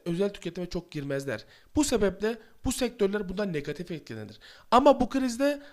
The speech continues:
daha fazla ne-, negatif etkilenebilir. Sebebi şu. Arkadaşlar bakın çok basit düşünüyorum. Bildiğimiz gibi ülkemizde düğünlerin yüzde seksen beşi yazın yapılıyor.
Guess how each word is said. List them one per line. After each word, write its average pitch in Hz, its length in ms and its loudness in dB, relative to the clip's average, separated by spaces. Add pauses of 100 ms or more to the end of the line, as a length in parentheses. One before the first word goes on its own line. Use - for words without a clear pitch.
(140)
daha 226 220 4
fazla 196 260 0
ne-, 160 280 -2
negatif 156 300 -4
etkilenebilir. 127 520 -10
Sebebi 208 400 -2
şu. 113 240 -6 (440)
Arkadaşlar 208 540 4
bakın 196 200 0
çok - 260 -4
basit 196 260 -4
düşünüyorum. 123 420 -8
Bildiğimiz 285 420 0
gibi 156 160 -8
ülkemizde 190 540 -6
düğünlerin 202 480 -2 (340)
yüzde 262 300 8
seksen 233 360 -2
beşi 226 180 -2
yazın 170 220 2
yapılıyor. - 500 -4